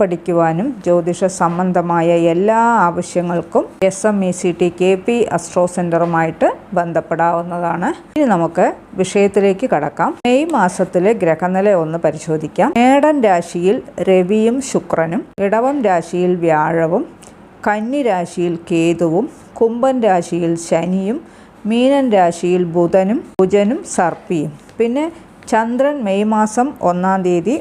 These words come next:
മകരൻ രാശിയിലുമാണ്. ചന്ദ്രൻ രണ്ടേകാൽ ദിവസത്തിൽ അടുത്തടുത്ത രാശിയിലേക്ക് മാറിക്കൊണ്ടിരിക്കും. ഈ ഗ്രഹനിലയുടെ അടിസ്ഥാനത്തിൽ ഈ രാശിയിലുള്ള രണ്ടേകാൽ നക്ഷത്രക്കാരുടെ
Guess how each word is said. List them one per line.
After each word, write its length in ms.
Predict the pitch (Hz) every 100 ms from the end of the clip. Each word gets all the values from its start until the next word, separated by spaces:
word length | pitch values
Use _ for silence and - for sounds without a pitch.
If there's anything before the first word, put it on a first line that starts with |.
| - 180
മകരൻ 320 | 165 170 180 175
രാശിയിലുമാണ്. 760 | 170 170 185 180 185 170 170 311 - - - -
ചന്ദ്രൻ 380 | 214 220 254 285 220
രണ്ടേകാൽ 580 | 190 202 233 240 254 262 240
ദിവസത്തിൽ 560 | 190 180 180 185 - 277 403 - - - - - 208
അടുത്തടുത്ത 600 | 226 233 320 196 185 214 190
രാശിയിലേക്ക് 720 | 165 - 185 175 175 170 302 403 - 180
മാറിക്കൊണ്ടിരിക്കും. 800 | 165 160 160 165 160 156 156 262 - - - - - 285
ഈ 40 | 302 196
ഗ്രഹനിലയുടെ 760 | 175 185 190 190 190 185 220 180
അടിസ്ഥാനത്തിൽ 720 | 160 160 - 170 165 165 233 311 -
ഈ 20 | 285 220
രാശിയിലുള്ള 800 | 180 180 175 190 185 170 170 175 294 - - 180
രണ്ടേകാൽ 540 | 185 185 190 190 190 185
നക്ഷത്രക്കാരുടെ 1000 | 160 - 175 170 180 180 175 170 165 226